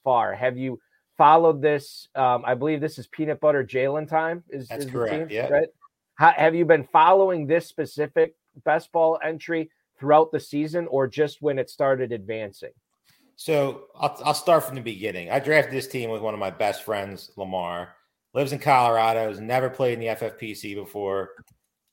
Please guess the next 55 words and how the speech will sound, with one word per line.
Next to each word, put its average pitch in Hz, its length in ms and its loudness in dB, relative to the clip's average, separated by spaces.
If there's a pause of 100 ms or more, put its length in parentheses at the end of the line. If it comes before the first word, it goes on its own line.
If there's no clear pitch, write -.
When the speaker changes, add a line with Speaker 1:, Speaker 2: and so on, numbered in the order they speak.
(320)
Speaker 2:
Sent 131 200 -4
out 123 200 0
a - 20 -16
text 127 220 -2
to 120 80 -2
all 110 80 0
my 107 160 -4
friends, 107 320 -8
like, 104 160 -8
right 110 120 -2
before 101 300 -6
everything, 101 380 -4
and 98 100 -6
I 95 60 -6
was 92 100 -8
like, 92 320 -8
"Does 90 140 -18
anybody 104 280 -6
wanna 101 160 -6
do 98 120 -6
a 98 40 -4
draft? 110 500 -2 (160)
You 104 100 -16
know, 90 80 -8
you 95 160 -14
guys 107 240 0
can 95 100 -18
do 101 140 -12
most 98 260 -6
of 98 60 -8
the 90 40 -10
draft. 95 420 -4 (440)
I'll 110 160 0
put 113 180 -4
my 104 120 -6
two 104 200 -10
cents 98 380 -8
in, 92 320 -8
obviously 92 420 -6
overrule 90 400 -6
you 90 120 -4
if 87 80 -8
I 87 80 -6
think 87 180 -14
you're 80 100 -18
doing 85 200 -14
something 78 180 -12
stupid." - 400 -14 (720)
So - 140 -12
we 156 80 -4
talked, 131 320 2
like, 127 160 0
the 107 80 -4
week 120 200 -4
before, 104 720 -2